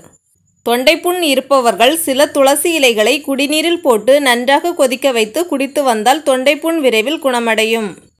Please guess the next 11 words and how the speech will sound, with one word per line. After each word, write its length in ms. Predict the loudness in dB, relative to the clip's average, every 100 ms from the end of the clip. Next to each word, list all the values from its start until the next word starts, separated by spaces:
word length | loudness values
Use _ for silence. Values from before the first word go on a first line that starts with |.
| _ 0
துளசி 380 | 0 2 0 -2
இலை 240 | 0 0 0
புற்றுநோய் 540 | -2 -4 -4 -2 -4 -2
செல்களை 360 | -4 0 0 2
எதிர்த்து 380 | 2 2 -2 -4
போராடுகிறது. 920 | 0 0 2 0 0 -2 -2 -2 -2 -4 -6 -4
மேலும் 480 | 2 4 4 2 0
உடல் 280 | -2 0 2
ஆரோக்கியத்திற்கு 760 | 4 4 2 -2 -2 -2 -2 -4
வழிவகை 520 | -2 0 0 -2 -2 -4
செய்கிறது. 640 | -2 -4 -2 -4 -2 -2